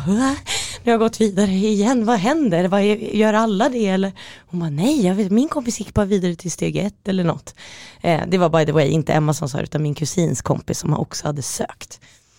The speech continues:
Eh, jag gick i-, vidare till steg fem, tror jag. Det var precis innan intervjuerna. Och då fick jag svar att de inte hade hittat någon som matchade, eh, min, liksom, personlighet och det jag sökte.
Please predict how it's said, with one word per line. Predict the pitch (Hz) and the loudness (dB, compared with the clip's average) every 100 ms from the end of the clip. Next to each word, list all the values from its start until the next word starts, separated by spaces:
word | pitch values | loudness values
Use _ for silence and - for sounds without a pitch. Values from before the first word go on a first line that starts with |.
| _ _ _ _ _ _ _ _ - | _ _ _ _ _ _ _ _ -8
Eh, | 185 185 | -2 0
jag | 190 214 | 2 0
gick | 190 185 | -2 -4
i-, | 185 - | -4 -4
vidare | 170 190 170 165 156 | -4 -2 2 0 0
till | 156 | -6
steg | - 160 147 | 0 0 0
fem, | - - 220 202 151 | -6 -2 0 0 -2
tror | - 147 | -2 0
jag. | 143 | 0
Det | 165 | 0
var | 170 | 0
precis | 185 160 151 | -2 -2 -4
innan | - 165 147 151 165 | -2 -2 -2 -2 -4
intervjuerna. | 147 - 147 160 233 147 - - 147 - _ _ _ _ _ _ | -6 -6 -4 -2 -2 -2 -6 -6 -10 -14 _ _ _ _ _ _
Och | 180 | -10
då | |
fick | 175 208 - | -8 -6 -4
jag | 208 | -4
svar | - 214 214 214 | -2 2 2 0
att | 214 202 - 196 | -2 -8 -12 -8
de | 202 196 | -4 -2
inte | 208 202 | -2 -4
hade | 196 208 | -4 -4
hittat | - 208 - 208 - | -6 -10 -10 -10 -6
någon | 214 196 190 | -2 0 0
som | 208 202 | 0 0
matchade, | 190 - - 190 190 185 190 _ _ _ _ _ _ _ _ - | 0 -4 -8 -6 -2 -2 -4 _ _ _ _ _ _ _ _ -8
eh, | 196 190 190 185 _ _ - - 190 | -4 -2 -2 -6 _ _ -20 -8 0
min, | 202 190 180 165 - | 2 4 0 -4 -10
liksom, | 170 170 175 165 | -8 -6 -6 -4
personlighet | 180 - 180 170 170 175 170 - | -4 -2 -2 0 0 0 -2 -4
och | 165 | -4
det | 165 | -2
jag | 165 156 | 0 -2
sökte. | - 175 156 - - - 165 | -2 -2 -2 -6 -8 -4 -4